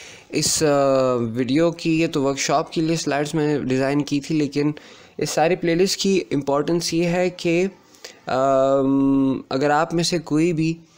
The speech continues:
अ, genuinely ग्राफिक डिज़ाइनर बनना चाहता है तो उसके एक और कॉन्सेप्ट्स क्लियर होना बहुत ज़रूरी है। उसकी theory of design जितनी स्ट्रॉन्ग होगी,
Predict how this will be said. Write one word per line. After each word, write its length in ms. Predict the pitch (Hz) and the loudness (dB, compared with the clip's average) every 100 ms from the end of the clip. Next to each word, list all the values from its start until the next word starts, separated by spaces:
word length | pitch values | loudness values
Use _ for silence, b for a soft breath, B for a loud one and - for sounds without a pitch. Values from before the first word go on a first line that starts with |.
| B B B B 120 | B B B B -4
अ, 120 | 127 | -4
genuinely 480 | 117 123 131 165 175 | -2 0 2 2 2
ग्राफिक 260 | 143 131 | 0 -2
डिज़ाइनर 360 | 131 123 120 131 | -2 0 0 0
बनना 320 | 123 120 127 | 0 0 -2
चाहता 340 | 127 131 127 139 | -2 -6 -4 -6
है 60 | |
तो 120 | 135 | -4
उसके 340 | 131 143 - 151 | -4 -4 -2 -2
एक 180 | 135 139 | 0 0
और 120 | 139 | -2
कॉन्सेप्ट्स 520 | 139 123 - 131 - | -2 -4 -4 -6 -6
क्लियर 240 | - 120 | -6 -6
होना 240 | 120 120 127 | -4 -4 -6
बहुत 380 | 117 113 123 - | -6 -6 -6 -8
ज़रूरी 340 | 104 - - | -12 -12 -12
है। 120 | - - _ - - | -16 -20 _ -20 -8
उसकी 280 | 131 - 147 | -6 -2 -4
theory 440 | - 143 147 160 | -2 0 2 2
of 80 | 135 | 0
design 340 | 131 139 143 | -2 0 -2
जितनी 320 | 131 135 165 | -2 -2 0
स्ट्रॉन्ग 460 | 190 - 139 143 156 | 0 -2 0 0 0
होगी, 460 | 139 139 135 139 | 0 -2 0 -2